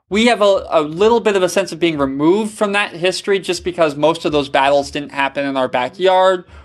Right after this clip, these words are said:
or we might not have a direct family connection to someone who served. But you know that, that in terms of the death and destruction, the, the, the separation of families, the Civil War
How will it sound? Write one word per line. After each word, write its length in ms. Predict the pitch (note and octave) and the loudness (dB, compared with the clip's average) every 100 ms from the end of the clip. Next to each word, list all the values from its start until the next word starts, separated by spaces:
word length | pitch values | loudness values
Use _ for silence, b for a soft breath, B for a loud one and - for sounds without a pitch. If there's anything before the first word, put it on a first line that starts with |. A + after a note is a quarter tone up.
| - | -4
or 60 | |
we 100 | E3 | -2
might 220 | E3 E3 F3 | 2 0 0
not 180 | E3 | -2
have 220 | - D#3 D3+ | -2 -4 -4
a 40 | |
direct 380 | C#3 C#3 D3 - | -4 0 0 0
family 360 | D3+ D3 D3+ | -8 -6 -6
connection 600 | D3 C3+ C3+ C#3 F3 D#3+ D#3 | -6 -6 -6 -6 -8 -8 -8
to 240 | D3 C3 | -6 -6
someone 300 | - C#3+ C#3 | -4 -6 -6
who 100 | C3+ | -8
served. 240 | C3 E3+ D3 | -6 -4 -2
But 200 | D#3 F#3+ | -2 -2
you 80 | |
know 320 | F#3 G#3+ G3+ G3+ B B B | 0 2 2 -2 B B B
that, 340 | - E3 F3+ D3+ | -4 -2 -2 0
that 160 | F3 | 0
in 60 | F3 | 0
terms 340 | - A#3+ A#3 | -8 -6 -2
of 140 | A3 D#3+ | -2 -2
the 100 | D3+ | -2
death 340 | C#3+ E3+ F3+ | 0 0 -2
and 120 | F3+ | -6
destruction, 800 | C#3+ C#3 - F3 F3 - E3+ D#3+ b b - | -6 -4 2 2 0 -2 -2 -4 b b -8
the, 160 | F3 | -8
the, 160 | D#3+ D#3+ | -6 -8
the 160 | - D3+ | -6 -4
separation 720 | - G3 G3 F3 F#3 F#3 D3+ | -2 -2 0 0 0 0 -6
of 100 | C#3 | -2
families, 460 | D#3+ E3 D3+ C3 | -2 0 -2 -4
the 100 | D3+ | -4
Civil 360 | D3 A3+ G#3+ F3 | -2 0 2 2
War 460 | E3 F3+ D#3+ C3+ | 2 4 4 0